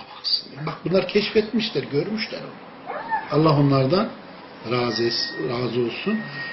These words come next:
Hakkı birbirine tavsiye etme zorunludur. Ne diyor? Ne diyor?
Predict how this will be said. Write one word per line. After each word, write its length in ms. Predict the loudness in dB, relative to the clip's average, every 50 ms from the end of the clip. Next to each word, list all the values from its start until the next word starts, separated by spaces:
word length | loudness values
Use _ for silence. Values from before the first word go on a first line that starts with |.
| -10 -10 -10
Hakkı 760 | -8 2 4 6 6 6 4 2 2 6 8 8 8 8 6 6
birbirine 760 | 8 8 10 8 8 8 8 8 8 8 6 4 4 2 2
tavsiye 640 | 2 6 6 6 6 6 2 0 4 6 8 8 8
etme 720 | 6 8 6 6 6 6 4 4 6 8 8 6 4 2 -4 -10 -14 -16 -18 -18 -18 -16 -14 -8 4 8
zorunludur. 800 | 8 10 10 10 10 10 10 10 10 10 10 8 6 6 4 -4 -10 -16 -18 -20 -20 -20 -20 -20 -20 -20 -20 -20 -20 -20 -18 -18 0 4
Ne 240 | 6 8 8 8 8
diyor? 300 | 6 6 6 6 4 2 -4 -12 -16 -18 -18 -18 -18 -18 -18 -18 -18 -18 -18 -18 -16 -16 -18 -18 -18 -18 -18 -18 -18 -18 -18 -18 -18 -18 -18 -18 -18 -18 -2 4
Ne 220 | 6 6 8 8 8
diyor? 200 | 6 6 4